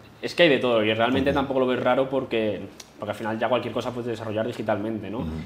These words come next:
Speaker 1: Pero hay gente, por ejemplo, ayer justo se subió un servicio que, que es algo extraño que no habíamos visto antes,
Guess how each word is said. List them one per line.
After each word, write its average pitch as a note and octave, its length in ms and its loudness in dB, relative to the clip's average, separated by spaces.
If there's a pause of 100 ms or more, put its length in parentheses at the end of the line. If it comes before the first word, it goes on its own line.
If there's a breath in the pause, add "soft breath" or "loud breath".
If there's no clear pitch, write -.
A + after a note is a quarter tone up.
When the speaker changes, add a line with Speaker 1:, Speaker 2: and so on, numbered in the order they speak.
(180)
Speaker 1:
Pero A2 140 2
hay A2+ 60 2
gente, A#2+ 280 -4
por A2+ 140 -2
ejemplo, A#2+ 640 -4
ayer A2+ 200 -2
justo A#2+ 240 -6
se A2 80 -10
subió A#2 160 -6
un A2+ 80 -6
servicio A#2 480 -4
que, G#2 380 -4 (440)
que A2 100 -6
es G#2+ 100 -6
algo A#2 200 0
extraño B2 300 0
que A#2 60 -6
no A#2+ 60 -2
habíamos A#2 220 -2
visto A2+ 200 -4
antes, C#3+ 340 -6